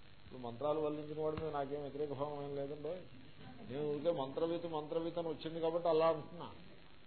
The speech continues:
మంత్రవిదేవాస్మి నాత్మవిత అని వచ్చింది కనుక అంటున్నా, లేకపోతే మంత్రాలు వల్లించిన వాళ్ళని నేను ఎందుకు అంటాను? నేను మంత్రాలు వల్లించిన వాడినే. వేదం,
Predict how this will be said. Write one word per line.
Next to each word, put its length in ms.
మంత్రవిదేవాస్మి 1400
నాత్మవిత 680
అని 120
వచ్చింది 380
కనుక 200
అంటున్నా, 300
లేకపోతే 320
మంత్రాలు 400
వల్లించిన 400
వాళ్ళని 440
నేను 160
ఎందుకు 220
అంటాను? 340
నేను 220
మంత్రాలు 380
వల్లించిన 420
వాడినే. 360
వేదం, 640